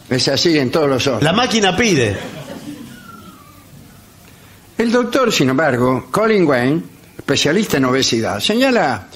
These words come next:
Speaker 1: que la zona del cuerpo donde se acumulan los kilos de sobra es más determinante.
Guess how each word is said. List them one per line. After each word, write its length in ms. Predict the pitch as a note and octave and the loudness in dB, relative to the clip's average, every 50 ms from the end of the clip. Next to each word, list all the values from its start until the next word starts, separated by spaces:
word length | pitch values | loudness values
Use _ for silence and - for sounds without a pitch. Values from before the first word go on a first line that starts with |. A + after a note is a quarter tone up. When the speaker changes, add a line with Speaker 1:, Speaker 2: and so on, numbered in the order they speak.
| - - - - - - | -20 -20 -20 -20 -20 -6
Speaker 1:
que 100 | - E3 | -2 0
la 120 | D#3+ E3+ F3 | 2 2 2
zona 340 | - - C#4 D4 C4+ A#3 G3 | 2 2 2 2 2 2 2
del 140 | E3+ D3+ | 2 0
cuerpo 360 | B2+ - F#3+ G3 F#3 D3+ - D#3+ | 0 0 0 0 0 0 0 2
donde 220 | D3+ D3 C#3+ C#3+ | 2 2 2 2
se 100 | - D3 | 2 0
acumulan 480 | C#3 A#2 C#3+ C#3 D3 F#3 A3 A3 F#3+ D#3+ | -2 -2 -2 -2 0 2 2 2 2 0
los 120 | D3 C3 - | 0 -2 -2
kilos 280 | - F3 E3+ D#3+ D3+ | -2 0 0 2 2
de 80 | C#3 C#3+ | 2 2
sobra 540 | - - D#3+ C3 A#2 A2+ A2+ A#2 B2 C3+ C#3+ - - - - - - - - - - | 0 0 0 0 0 0 -2 -2 -4 -6 -8 -14 -20 -20 -20 -20 -20 -20 -20 -8 -4
es 180 | D#3+ F3 F#3 | -2 0 2
más 220 | F3 G#3 A#3+ B3+ A3 | 2 2 2 4 2
determinante. 1000 | G3+ G3 C#3 F3+ D#3+ D3+ D#3+ D#3+ D#3+ D#3+ C#3+ C3 B2 A#2+ A2 - A#2 A2+ A2 | 2 2 2 0 0 2 2 2 2 2 2 0 0 -2 -2 -2 -2 -2 -2